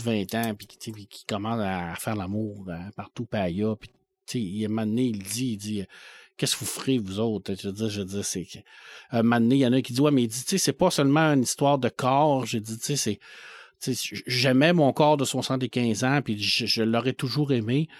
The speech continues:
Il dit, « C'est pas une fatalité, puis c'est pas non plus une, un but de, de, de retrouver sa jeunesse. » Mais il dit, « Quand on vous l'offre,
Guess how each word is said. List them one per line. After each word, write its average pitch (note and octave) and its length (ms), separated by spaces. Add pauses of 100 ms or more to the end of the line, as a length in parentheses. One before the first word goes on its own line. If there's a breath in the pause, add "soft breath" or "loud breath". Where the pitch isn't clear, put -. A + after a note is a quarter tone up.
(400 loud breath)
Il G2+ 140
dit, « G#2+ 220
C'est - 160
pas D3+ 140
une D3 200
fatalité, D3 1000
puis - 100
c'est C3 140
pas D#3 160
non C#3+ 200
plus D#3 300
une, C3 120
un C3 300
but C#3+ 340
de, C3+ 180
de, A#2 220
de A2+ 100
retrouver B2 460
sa B2+ 160
jeunesse. » A#2 600 (580 soft breath)
Mais A2 140
il G#2 40
dit, « G#2+ 260
Quand C#3+ 200
on B2+ 80
vous A2 200
l'offre, A2+ 600